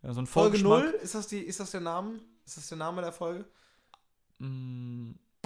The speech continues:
Speaker 1: aber einfach nur Folge null kann's ja nicht sein. Also irgendwie so ein Vorglühen, Folge null. Aber es klingt auch
Speaker 2: Ja, ja,
Speaker 1: wieder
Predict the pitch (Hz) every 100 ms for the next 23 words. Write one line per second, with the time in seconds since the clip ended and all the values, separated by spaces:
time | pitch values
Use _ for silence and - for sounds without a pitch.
0 | - - 113 95 139 131 139 127 127 135
1 | 143 127 120 123 123 107 110 120 113 123
2 | 127 117 120 117 - - 147 151 123 113
3 | 107 104 - - 120 123 123 107 - -
4 | _ _ _ _ - 117 135 151 175